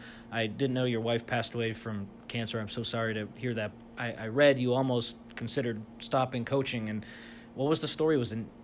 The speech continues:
email that was sent to you, a-, and it made you consider, uh, staying, and obviously you stayed. How happy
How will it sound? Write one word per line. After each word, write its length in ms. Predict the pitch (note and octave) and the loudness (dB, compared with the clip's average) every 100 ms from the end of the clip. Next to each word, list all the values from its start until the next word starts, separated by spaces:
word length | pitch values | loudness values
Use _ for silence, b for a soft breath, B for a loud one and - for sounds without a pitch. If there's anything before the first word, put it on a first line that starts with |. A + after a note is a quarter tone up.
| - - C#3+ | -16 -12 -4
email 440 | D3+ D#3+ D#3 E3 | 2 4 4 4
that 300 | C#3+ B2 - | 4 2 0
was 140 | C3+ | -4
sent 220 | - D3+ C#3+ | 0 0 0
to 80 | C3+ | 2
you, 280 | C#3+ D#3 | 4 6
a-, 80 | C3+ | 4
and 360 | - A#2 A#2+ A#2 | 2 -2 -2 -2
it 300 | A2+ G#2 F#2+ | -2 -6 -4
made 240 | B2+ C3 | 0 2
you 120 | B2+ | 0
consider, 540 | A#2 A#2 - C#3 B2+ B2+ | -2 -2 0 0 2 4
uh, 220 | A#2 A2 G#2+ | 2 0 -2
staying, 400 | - C3+ C#3 C3 | 2 4 4 0
and 80 | |
obviously 440 | A#2 A#2+ A#2 - A#2 | 0 0 -2 -2 -2
you 120 | G#2 | -2
stayed. 240 | - C3 | -2 0
How 140 | C3 C#3+ | 4 4
happy 420 | C#3+ C#3+ C#3 B2 | 4 2 0 -2